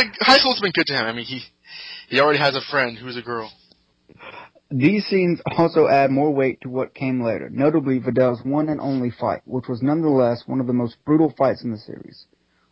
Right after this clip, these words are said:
Speaker 2: Rewatching it now, I honestly winced and felt a bit uncomfortable when Videl, when Videl was getting beat up, beaten
Speaker 1: We'll
Speaker 2: up.
Speaker 1: talk about that next month.
Speaker 2: In regards to how easily Goten and Trunks can go Super Saiyan,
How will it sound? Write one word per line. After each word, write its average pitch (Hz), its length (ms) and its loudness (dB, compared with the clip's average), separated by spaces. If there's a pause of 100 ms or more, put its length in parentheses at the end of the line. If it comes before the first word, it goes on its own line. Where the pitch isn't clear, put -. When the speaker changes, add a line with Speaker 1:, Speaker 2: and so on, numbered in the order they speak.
Speaker 2:
Rewatching 170 520 4
it 117 60 -2
now, 123 420 -2
I - 80 -8
honestly 147 380 -2
winced 127 480 -2
and 117 140 -6
felt 139 180 2
a - 20 -2
bit 120 160 0
uncomfortable 127 580 0
when 117 180 -2
Videl, 113 340 -2
when 127 220 -2
Videl 117 320 0
was 113 140 -2
getting 117 240 -2
beat 117 180 -6
up, - 180 -8 (260)
beaten 147 220 -4
Speaker 1:
We'll - 60 -10
Speaker 2:
up. - 120 -16 (140)
Speaker 1:
talk 170 140 2
about 165 160 2
that 185 220 6 (580)
next - 180 -8
month. - 160 -18 (2000)
Speaker 2:
In 156 120 6
regards 180 380 4
to - 60 -6
how 170 140 2
easily 143 360 0
Goten 127 480 -2
and 110 120 -6
Trunks - 360 -8
can 135 120 -4
go 123 140 -2
Super 135 280 -6
Saiyan, 107 380 -8